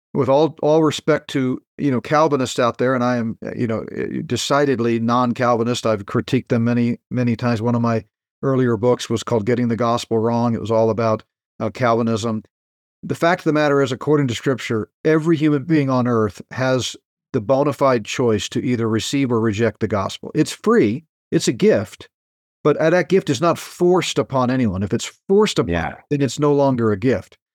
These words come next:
Speaker 1: So in the same way that we as human beings had the free will to choose to eat the apple, so to speak, in the garden,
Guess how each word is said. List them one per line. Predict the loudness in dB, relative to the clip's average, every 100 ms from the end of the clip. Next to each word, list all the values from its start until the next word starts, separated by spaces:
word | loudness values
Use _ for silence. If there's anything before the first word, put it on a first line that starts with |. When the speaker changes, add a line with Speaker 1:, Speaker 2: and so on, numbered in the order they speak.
| _ -6
Speaker 1:
So | 0
in | 0
the | 0
same | 0 2 4
way | 4 4
that | 2
we | 2 2 2
as | 2
human | 0 0
beings | 0 0 0
had | -2 0
the | -2
free | -4 0 2
will | 2 2 2
to | -2
choose | -6 -2 0 0 -2
to | -4 -2
eat | -2 0
the | 0 0
apple, | -2 0 0 0 0
so | 0
to | 0
speak, | 0 0 0 -2
in | -4 -2
the |
garden, | 0 2 0 -2 -6